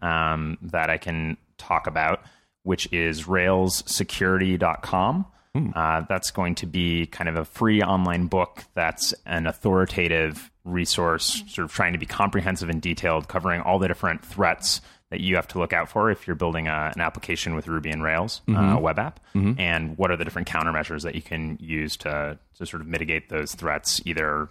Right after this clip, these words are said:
Speaker 1: Rails features or otherwise, right? So we wanna be the, like, the one-stop shop for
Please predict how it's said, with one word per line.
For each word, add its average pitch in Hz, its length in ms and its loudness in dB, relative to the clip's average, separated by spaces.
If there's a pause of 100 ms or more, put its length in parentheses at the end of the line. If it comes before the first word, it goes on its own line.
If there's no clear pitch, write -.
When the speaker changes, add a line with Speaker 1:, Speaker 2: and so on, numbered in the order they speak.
(160)
Speaker 1:
Rails 82 480 -2 (240)
features 135 480 2
or 82 400 2 (340)
otherwise, 85 520 -2
right? 85 240 0
So 80 420 2
we 101 80 2
wanna 117 220 6
be 104 100 4
the, 92 140 4
like, 87 180 0
the 90 80 0
one-stop 87 640 2
shop 85 400 2
for 80 440 0